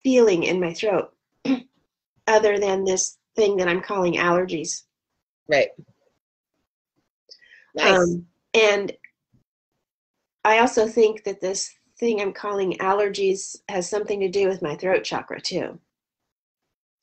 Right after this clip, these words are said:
Speaker 2: There's
Speaker 1: So
Speaker 2: a lot of throat chakra opening lately, so.
Speaker 1: Yeah.
Speaker 2: And you sound less,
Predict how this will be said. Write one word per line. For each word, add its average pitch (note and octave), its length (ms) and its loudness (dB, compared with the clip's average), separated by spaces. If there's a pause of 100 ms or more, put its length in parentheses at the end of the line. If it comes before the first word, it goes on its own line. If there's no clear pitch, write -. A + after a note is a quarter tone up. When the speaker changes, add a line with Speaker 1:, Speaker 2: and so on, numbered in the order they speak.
(580)
Speaker 2:
There's E3 120 -2
Speaker 1:
So G3+ 100 6
Speaker 2:
a - 20 6
lot D3+ 240 4
of C#3+ 100 0
throat C3+ 220 0
chakra - 460 -2
opening B2 360 -4
lately, G#2 440 -4
so. A#2 260 -8
Speaker 1:
Yeah. F3+ 380 2 (160)
Speaker 2:
And D#3 300 0 (420)
you F#3+ 80 0
sound F#3+ 420 2
less, E3+ 540 -2